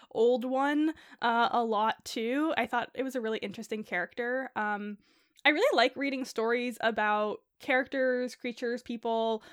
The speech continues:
who are kind of outside of their proper time. I think it's a really interesting premise for me, and I like how this fic explored, uh, this creature who was used to sort of one style of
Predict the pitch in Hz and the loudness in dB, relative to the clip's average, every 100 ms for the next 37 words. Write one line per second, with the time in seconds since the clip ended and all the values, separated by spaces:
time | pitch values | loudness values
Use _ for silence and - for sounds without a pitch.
0 | - _ 247 247 269 254 214 233 - 220 | -20 _ 0 2 0 2 2 0 -2 -4
1 | 220 220 - 220 208 220 214 208 - _ | -4 -6 -10 -18 -6 -4 -4 -8 -10 _
2 | 269 233 233 - 196 190 226 311 359 _ | -2 0 -2 -4 -2 0 0 -2 -4 _
3 | _ _ _ - - 320 370 381 311 302 | _ _ _ -16 2 4 4 4 2 2
4 | 240 254 254 226 196 220 - 262 269 233 | 0 -2 -4 -4 -6 -6 -6 -4 0 0
5 | 208 202 214 - 214 196 - - 196 208 | 0 -2 -6 -4 -4 -4 -8 -8 -8 -10
6 | - - 208 196 196 196 196 - - _ | -14 -10 -6 -6 -6 -8 -10 -18 -20 _
7 | 220 202 208 - 302 294 269 233 226 208 | -4 -4 -6 -6 -4 -2 -2 -2 -4 -4
8 | 208 214 - 220 208 196 202 196 196 202 | -8 -12 -12 -10 -10 -10 -6 -4 -4 -8
9 | - 208 185 190 190 190 190 185 | -10 -8 -6 -6 -4 -4 -4 -8